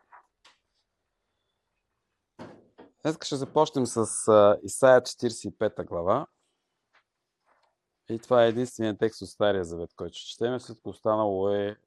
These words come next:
а, от Новия Завет. А, в която Господ казва едни много хубави думи. И като се има предвид, че това е в Стария Завет, където някой казва, че е трудно да намериш хубави думи, нали?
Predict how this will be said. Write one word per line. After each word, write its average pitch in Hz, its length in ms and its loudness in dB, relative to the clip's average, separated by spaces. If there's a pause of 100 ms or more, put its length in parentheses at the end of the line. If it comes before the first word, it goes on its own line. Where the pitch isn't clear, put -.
(120)
а, 87 200 -12
от 82 220 -14
Новия 95 300 -4
Завет. 104 340 -12 (1700)
А, 107 80 -12
в - 1600 -14
която 160 440 -4
Господ 127 420 -4
казва 110 800 2 (480)
едни 110 600 -6 (180)
много 123 460 0
хубави 92 400 -2
думи. 80 380 -10 (1800)
И 90 100 -14
като - 160 -20
се - 140 -8
има 110 100 -4
предвид, 117 200 -8
че 92 160 -16
това 101 240 2
е 92 60 2
в 82 100 -10
Стария 92 400 -2
Завет, 80 280 -12 (720)
където 104 280 -2
някой 107 180 -4
казва, 107 180 2
че - 120 -12
е 87 60 -14
трудно 101 220 -10
да 92 80 -8
намериш 90 400 -10
хубави 80 280 -8
думи, 82 240 -12
нали? 95 260 -20